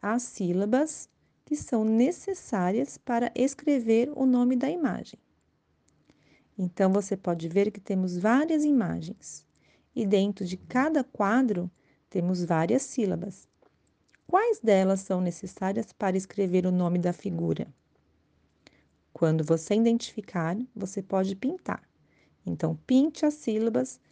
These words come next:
que formam o nome das figuras abaixo. Se você observar, temos um gato,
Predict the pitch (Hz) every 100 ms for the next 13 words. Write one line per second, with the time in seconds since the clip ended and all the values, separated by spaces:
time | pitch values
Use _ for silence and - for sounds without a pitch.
0 | _ _ - 311 - 214 220 247 285 -
1 | 285 240 226 247 247 269 - 311 247 247
2 | 285 370 - - - - - - - _
3 | _ _ _ _ _ _ _ _ _ _
4 | _ _ _ _ _ - 175 165 - 196
5 | 175 175 185 175 180 175 - 156 156 190
6 | 247 247 220 214 196 - 214